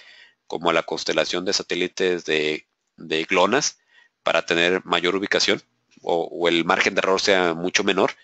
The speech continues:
Y también, eh, utilizan un módulo de, de Coectel para la parte celular. Y el, el grado de sensibilidad que tienen las antenas, pues, es,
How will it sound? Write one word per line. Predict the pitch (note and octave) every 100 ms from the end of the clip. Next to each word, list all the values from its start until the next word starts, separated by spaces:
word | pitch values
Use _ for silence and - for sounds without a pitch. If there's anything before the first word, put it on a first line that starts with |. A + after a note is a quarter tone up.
| - - - - - _ _
Y | A2+
también, | - C3 C3 B2+ - -
eh, | - F2 F2 - _
utilizan | - F#2+ G2 G2 A2
un | A2+ A2
módulo | G#2 G#2+ G#2 F#2
de, | E2+ E2 D2+
de | F2 -
Coectel | F2+ - G2+ C3+ - _ _ _
para | -
la | E2+ -
parte | F2 - G2+
celular. | - F#2 E2+ F2+ - - _ _ _ _ _ _ _ _ - - - - _
Y | F#2 F#2 F#2
el, | F2+ F2 E2+ E2+ _ _ -
el | F#2
grado | F#2+ G2+ A2
de | A#2
sensibilidad | A2 G2+ F#2 F2+ F2+
que | -
tienen | - G2
las | G2
antenas, | F2+ G#2+ A#2 -
pues, | F#2 E2 -
es, | D#2 D2 - - -